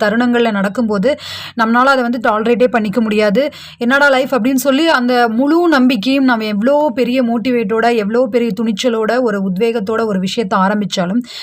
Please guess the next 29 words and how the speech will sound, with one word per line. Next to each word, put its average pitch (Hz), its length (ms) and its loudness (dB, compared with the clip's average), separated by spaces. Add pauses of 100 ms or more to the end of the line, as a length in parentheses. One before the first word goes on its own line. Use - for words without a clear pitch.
(140)
அதன் 247 260 0
பிறகு 294 260 0
அந்த 254 180 2
விஷயங்கள் 262 400 0
நடக்கும்போது 240 680 0
நம்ம 214 200 0
துவண்டு 233 360 0
போறோம் 175 360 -2
இல்லையா? 190 340 0 (140)
ஓர் 302 200 0
அவநம்பிக்கையை 311 840 2
மையமாக 277 640 0
கொண்டு 254 380 2
நாம் 233 200 2
எளிதாக 269 540 2
ஒரு 226 240 2
கதையை 247 380 0
கட்டிவிட 226 460 0
முடியும். 180 340 0 (280)
ஏனென்றால் 247 640 2
அத்தகைய 233 500 0
கதைகளின் 277 560 0
கூறுகள் 254 480 0
புதியனவாகவும் 254 960 0
இப்போதுதான் 269 680 0
நிகழ்ந்தவை 262 540 0
போல 240 200 0
இருப்பதாலும் 196 720 0
தான். 170 140 -2